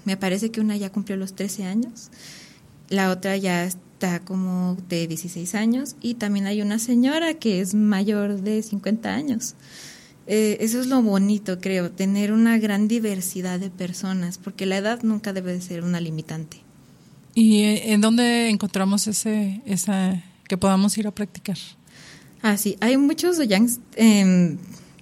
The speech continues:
Speaker 2: Bueno, ¿hay aquí
Speaker 1: Sí.
Speaker 2: muchos lugares donde se practica eso ya?
Speaker 1: Sí, ya,
Speaker 2: Ujú.
Speaker 1: pero de donde yo estoy, de donde practico, donde está mi maestro, el maestro Pedro Barbosa, es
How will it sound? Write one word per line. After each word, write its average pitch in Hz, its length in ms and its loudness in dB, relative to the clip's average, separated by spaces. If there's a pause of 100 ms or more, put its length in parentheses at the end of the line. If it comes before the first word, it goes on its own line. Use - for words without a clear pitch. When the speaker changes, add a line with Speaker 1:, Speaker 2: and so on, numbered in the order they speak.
Speaker 2:
Bueno, 220 300 6
¿hay 233 260 6
aquí 240 240 4
Speaker 1:
Sí. 247 40 4
Speaker 2:
muchos 247 360 4
lugares 220 300 0
donde 214 200 2
se 190 120 -4
practica 185 460 -2
eso 190 220 -4
ya? 220 220 -4 (100)
Speaker 1:
Sí, 185 360 2
ya, 170 180 2
Speaker 2:
Ujú. 196 100 0
Speaker 1:
pero 175 480 4
de 202 180 6
donde 208 320 2
yo 214 120 0
estoy, 311 280 -2
de 302 60 0
donde 214 240 2
practico, 247 500 -4
donde 233 220 2
está - 160 -6
mi 202 140 4
maestro, 220 680 2
el 175 340 2 (200)
maestro 175 380 -4
Pedro 190 260 -2
Barbosa, 175 440 -4 (640)
es 190 360 2